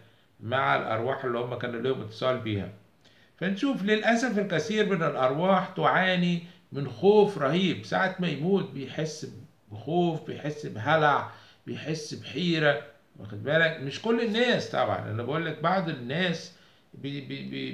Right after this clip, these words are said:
بتهر برابرة، يقول يا نهار اسود هموت وبتاع، بيبقى بيخاف جدًا جدًا وبيترعب، و-، وبتلاقيه قاعد في، في مكان مش عايز يفتح عينيه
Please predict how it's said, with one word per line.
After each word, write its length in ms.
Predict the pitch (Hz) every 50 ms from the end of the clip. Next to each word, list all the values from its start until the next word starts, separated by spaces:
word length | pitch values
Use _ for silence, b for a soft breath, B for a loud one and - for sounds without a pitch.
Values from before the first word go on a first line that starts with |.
| 131 127
بتهر 380 | - 131 127 165 196 196 190
برابرة، 540 | 170 139 147 165 180 190 185 156 - 117 117
يقول 280 | 117 139 156 175 190 196
يا 140 | 196 196 196
نهار 360 | 196 202 196 180 180 185 190
اسود 340 | 190 185 170 170 175 175 180
هموت 520 | 160 160 170 175 175 185 180 170 - 165
وبتاع، 360 | 151 - - 175 175 180 170
بيبقى 380 | 151 151 156 151 156 147 147 -
بيخاف 480 | 143 131 - - - 170 175 160 139
جدًا 280 | 131 156 160 151 143 143
جدًا 500 | 135 135 156 165 156 151 165 156 151 143 - B B B B B B B B B
وبيترعب، 640 | - 131 131 139 - - 160 180 185 160 147 165 170 160 - - - - _ _ _ _ _ _ _ _ _ - 117
و-، 480 | 123 143 156 160 160 160 156 156 151 147
وبتلاقيه 760 | 147 147 151 151 151 143 135 143 - 139 147 160 185 196 -
قاعد 360 | - 180 175 175 175 170 170
في، 300 | - 151 143 143 143 135 110
في 140 | - -
مكان 560 | 139 143 - - 175 180 185 185 175 170 156 143 131 131 147 151 147 139 139
مش 140 | 135 - 147
عايز 440 | - 170 185 185 165 147 139 139
يفتح 480 | 151 151 160 180 180 - - 143 - -
عينيه 460 | 123 131 143 151 170 175 175 165 -